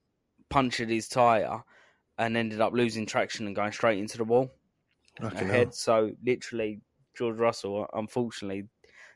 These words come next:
Speaker 1: didn't end up finishing, but was literally about two or three turns away from
Speaker 2: Is it, is, is,
Speaker 1: being
Speaker 2: he's all right
Speaker 1: third
Speaker 2: though,
Speaker 1: place.
Speaker 2: right?
Speaker 1: Yeah, yeah, he's absolutely
Speaker 2: Yeah.
Speaker 1: fine. Yeah. Um,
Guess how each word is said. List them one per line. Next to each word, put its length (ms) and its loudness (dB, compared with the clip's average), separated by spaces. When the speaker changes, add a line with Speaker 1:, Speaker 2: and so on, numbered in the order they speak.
Speaker 1:
didn't 200 2
end 180 0
up 120 0
finishing, 560 -2
but 220 -2
was 300 -4
literally 320 -6
about 260 -4
two 200 0
or 60 0
three 240 -4
turns 380 -2
away 220 -2
from 340 -10
Speaker 2:
Is 80 6
it, 140 4
is, 140 2
is, 80 2
Speaker 1:
being 100 4
Speaker 2:
he's 140 4
all 80 8
right 100 10
Speaker 1:
third 80 4
Speaker 2:
though, 60 -4
Speaker 1:
place. 180 4
Speaker 2:
right? 80 -2
Speaker 1:
Yeah, 140 12
yeah, 280 12
he's 140 8
absolutely 420 2
Speaker 2:
Yeah. 80 6
Speaker 1:
fine. 260 2
Yeah. 260 4
Um, 360 10